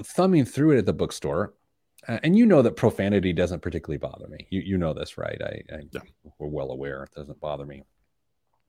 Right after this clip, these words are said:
Speaker 1: Um, and, and the b-, the big bomb was in this book. I, I just
Speaker 2: Oh.
Speaker 1: was thumbing through, and it's one of the words I saw in here, the big one. And I thought,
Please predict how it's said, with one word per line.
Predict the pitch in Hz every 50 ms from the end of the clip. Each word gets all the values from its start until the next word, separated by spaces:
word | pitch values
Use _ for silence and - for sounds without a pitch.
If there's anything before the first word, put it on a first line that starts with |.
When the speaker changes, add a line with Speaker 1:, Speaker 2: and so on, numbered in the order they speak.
| _ _ _ _ - - -
Speaker 1:
Um, | 82 82 80 76 69 67 69 - - _ _ _ _ _ _ _ _ _ _ _ _ _ _ _ _ _
and, | - 127 131 123 -
and | 160 151 147
the | 131
b-, | 123 143 123 -
the | 135 139
big | 123 165 180 156 117
bomb | 98 110 113 131 170 135 80 69 - - - -
was | 98 98 92 85 92
in | 87 78
this | 71 71 -
book. | - _ 76 76 90 - - - -
I, | 107 101 113
I | 120
just | 107 151 147 175 143
Speaker 2:
Oh. |
Speaker 1:
was | 131 120 - _
thumbing | 147 139 143 131
through, | - - 160 165
and | 131 101
it's | - -
one | 131 143
of | 131
the | 113
words | 104 101 110 120 139 127 113
I | 117 104
saw | 98 - - - 135 165 180 143
in | 95 82
here, | 78 80 71 69 78 98 110 - _ _ -
the | 92 95
big | 80 85 135 165 127
one. | 87 73 73 82 101 - _ _ _ _ _ _ _ _ _ _ _ _ _
And | - 147
I | 151
thought, | 143 - 170 160 156 147 -